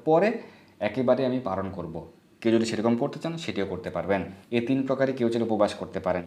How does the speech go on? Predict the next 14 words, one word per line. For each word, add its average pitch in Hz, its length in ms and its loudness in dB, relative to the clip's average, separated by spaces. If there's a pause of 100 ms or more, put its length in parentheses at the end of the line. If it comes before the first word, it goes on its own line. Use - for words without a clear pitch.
(120)
কিন্তু 151 320 4
যারা 131 220 8
ভাবছেন 113 460 0
যে 110 80 4
আমি 104 100 2
জন্মাষ্টমী 110 420 0
ব্রত 113 160 2
করব 147 300 2
কিন্তু 113 280 -2
পরদিন 127 260 4
কোনো 127 140 0
উপবাস 107 300 2
করব 127 260 -2
না, 101 160 -4